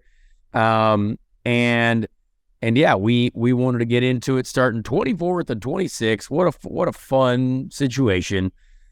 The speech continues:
Um, but yeah, it was,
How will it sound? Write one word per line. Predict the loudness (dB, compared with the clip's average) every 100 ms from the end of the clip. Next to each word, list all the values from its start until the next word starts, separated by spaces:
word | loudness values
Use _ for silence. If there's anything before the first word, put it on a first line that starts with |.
| _ -2
Um, | 2 4 4 4 2 -2 -6 -20 -20 -20 -20 _
but | 2 2 2 -2 _ _ _ _ _ _ _ _
yeah, | 2 4 4
it | 2
was, | 2 0 -2